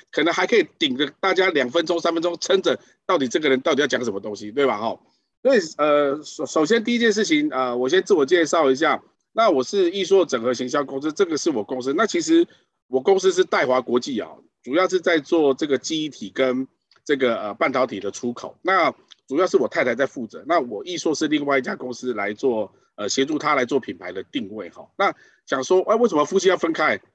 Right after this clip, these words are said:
哎，跟开玩笑，个人钱个人赚啊。他请我做事，我，我也是要跟他收钱啊，对不对？啊，那目前现在也是中华民国张总的这个国际品牌经纪人。那目前也在协助，呃，政府一些公单位，像是，呃，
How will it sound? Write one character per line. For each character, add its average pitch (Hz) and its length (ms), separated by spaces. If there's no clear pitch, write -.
哎， 139 100
跟 147 140
开 170 160
玩 160 120
笑， 151 280
个 196 120
人 160 140
钱 143 180
个 175 160
人 139 140
赚 147 220
啊。 135 40
他 170 80
请 165 160
我 135 60
做 151 160
事， 139 180
我， 127 160
我 151 80
也 143 40
是 135 60
要 143 80
跟 139 100
他 139 80
收 127 200
钱 90 280
啊， 87 140
对 110 80
不 104 80
对？ 92 180
啊， 123 200
那 214 200
目 220 160
前 147 200
现 190 160
在 180 120
也 123 160
是 151 280
中 160 160
华 135 140
民 131 160
国 123 360
张 147 260
总 104 200
的 107 160
这 127 140
个 117 160
国 120 100
际 139 120
品 127 120
牌 107 120
经 143 160
纪 165 100
人。 117 400
那 156 160
目 190 160
前 139 140
也 120 140
在 156 180
协 127 240
助， 135 280
呃， 98 320
政 156 180
府 123 160
一 - 20
些 135 160
公 135 160
单 139 180
位， 135 220
像 135 180
是， 131 320
呃， 90 220